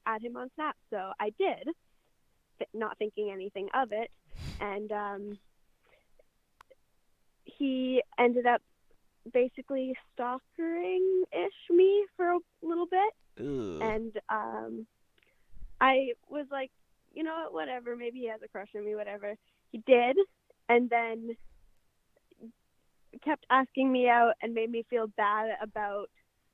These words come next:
Speaker 1: not answering.
Speaker 2: Right.
Speaker 1: So ended up being like, "Okay, whatever, you're, like, a nice person, sure. Um, let's try and see how it goes." Um,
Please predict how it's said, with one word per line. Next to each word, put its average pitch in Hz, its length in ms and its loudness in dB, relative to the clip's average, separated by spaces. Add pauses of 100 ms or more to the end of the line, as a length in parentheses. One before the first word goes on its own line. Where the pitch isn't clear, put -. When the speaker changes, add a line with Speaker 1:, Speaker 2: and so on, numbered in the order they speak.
(220)
Speaker 1:
not 214 360 -6 (140)
answering. 277 840 -6 (200)
Speaker 2:
Right. 208 340 -4 (320)
Speaker 1:
So 208 400 -4 (680)
ended 285 280 -4
up 285 220 -2
being 262 200 -8
like, 233 200 -6 (120)
"Okay, 294 300 -4
whatever, 240 440 -8
you're, 220 340 -6
like, 208 200 -10 (120)
a 214 60 -8
nice 208 220 -10 (120)
person, 214 540 -4 (180)
sure. 214 260 0 (580)
Um, 202 420 -4 (580)
let's 226 200 4 (680)
try 202 280 2
and 208 220 0
see 220 120 -2
how 202 160 0
it - 80 -10
goes." 240 300 -2 (760)
Um, 208 480 -4